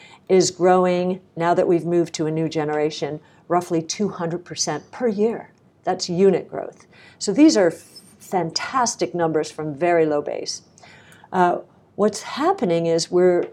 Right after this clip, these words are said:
w-, because of what we're learning from, uh, D N A sequencing, uh, we are learning that we can cure diseases.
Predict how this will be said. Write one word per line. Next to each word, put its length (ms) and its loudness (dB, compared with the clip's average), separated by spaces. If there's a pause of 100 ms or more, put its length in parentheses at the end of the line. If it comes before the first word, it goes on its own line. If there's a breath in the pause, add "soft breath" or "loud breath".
w-, 260 -2
because 400 -4
of 120 -4
what 160 4
we're 140 4
learning 460 0
from, 540 -2 (460 soft breath)
uh, 140 0
D 160 4
N 100 2
A 100 0
sequencing, 760 -6 (540 loud breath)
uh, 340 2
we 320 4
are 140 2
learning 460 2
that 60 -6
we 140 -2
can 280 -6
cure 280 0
diseases. 760 -6